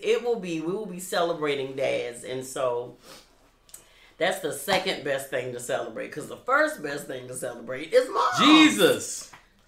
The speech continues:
Speaker 2: Hallelujah.
Speaker 1: Well, after Jesus. It's moms, right? And so we've already done that last month. And so this month, uh, we are going to celebrate dads this month. And so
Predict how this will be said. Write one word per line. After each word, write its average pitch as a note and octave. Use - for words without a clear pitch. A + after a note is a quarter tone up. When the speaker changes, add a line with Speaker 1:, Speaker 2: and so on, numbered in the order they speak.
Speaker 2:
Hallelujah. E3
Speaker 1:
Well, E3+
after F3
Jesus. A#2
It's F#3+
moms, D4
right? F3+
And D#3
so D#3+
we've G#3+
already A3+
done E3+
that D3+
last D3
month. C3+
And D#3+
so D#3+
this B3
month, D#3+
uh, C3+
we A3+
are D#3+
going D3
to -
celebrate B2+
dads A#2
this B2
month. A2+
And A#2
so A#2